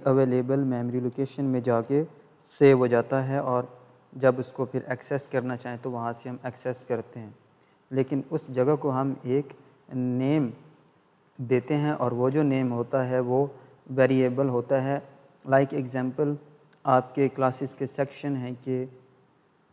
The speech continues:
जी, जी वन, जी सी वन, जी फ़ोर, जी seven, so on, जी एम टू, ये variable के names हैं और ये एक particular आप college को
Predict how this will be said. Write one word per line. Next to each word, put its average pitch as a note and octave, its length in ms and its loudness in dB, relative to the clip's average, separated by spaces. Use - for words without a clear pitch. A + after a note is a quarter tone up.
जी, B2 180 -14
जी C3+ 240 -2
वन, C3 340 4
जी B2 200 -6
सी C3 240 -4
वन, B2+ 300 -4
जी C3 260 -2
फ़ोर, A#2+ 360 0
जी A#2+ 220 -6
seven, A#2 520 -8
so D3+ 200 2
on, A#2 200 -2
जी C3 160 0
एम A#2+ 220 0
टू, B2+ 260 -2
ये C#3+ 160 0
variable C#3 540 4
के D#3 120 -4
names C3 340 -2
हैं C#3+ 80 -2
और C3+ 260 2
ये B2+ 380 -2
एक C#3 200 0
particular C3 680 0
आप A#2+ 280 -4
college C3 380 2
को C3 200 -2